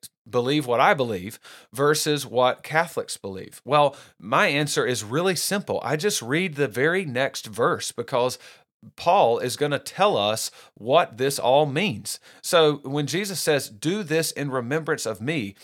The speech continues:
in the very next verse, and we have Paul's account of it in First Corinthians eleven twenty-six,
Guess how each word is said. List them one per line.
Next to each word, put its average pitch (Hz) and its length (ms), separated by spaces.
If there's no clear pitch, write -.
in 160 160
the 143 100
very 180 520
next 160 540
verse, 113 580
and 123 100
we 131 80
have 135 300
Paul's 151 280
account 170 360
of 110 180
it 123 120
in 117 100
First 147 280
Corinthians 131 380
eleven 131 380
twenty-six, 131 640